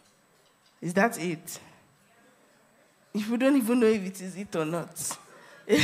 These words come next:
Yeah, that's, we've kind of covered, well, I guess, most of that, if not all of that. We talked about faith, word of knowledge, wisdom, and prophecy. We talked about diverse tongues and interpretation of tongues.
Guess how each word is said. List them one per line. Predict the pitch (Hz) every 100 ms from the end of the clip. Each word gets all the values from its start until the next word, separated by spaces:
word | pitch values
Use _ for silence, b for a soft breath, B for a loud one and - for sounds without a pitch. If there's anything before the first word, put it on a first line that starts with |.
| - - - - - - B B B -
Yeah, | 165 175 170
that's, | 196 190
we've | 185
kind | 196 202
of | 180 180
covered, | 160 175 170 180 147 -
well, | 147 143
I | 143
guess, | 151 160
most | 147 151 156
of | 143 147
that, | 127 127
if | 151
not | 139 135
all | 139 107 131
of | 120
that. | 127
We | 123
talked | 123 -
about | 127 131 -
faith, | 214 214 220
word | 160 165 165
of | 165
knowledge, | 156 160 156
wisdom, | 156 151 156 147 147 143 B B B -
and | 143 160
prophecy. | - 151 156 139 - 156 147
We | 143
talked | 139 147
about | 139 127
diverse | 151 180 190 185
tongues | - 185 151 156 160
and | 143
interpretation | 147 147 - 139 175 165 123
of | 120 -
tongues. | - 104 101 180 -